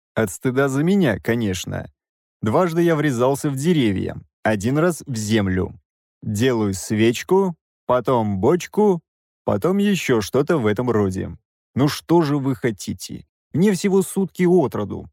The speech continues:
По идее, в таком возрасте я должен лежать, а гукать и пачкать пеленки.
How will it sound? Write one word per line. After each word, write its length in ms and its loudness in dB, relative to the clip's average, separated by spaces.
По 160 2
идее, 220 0
в 40 -12
таком 340 0
возрасте 520 2
я 140 0
должен 420 -2
лежать, 640 -2
а 140 0
гукать 500 0
и 80 -2
пачкать 560 -2
пеленки. 640 0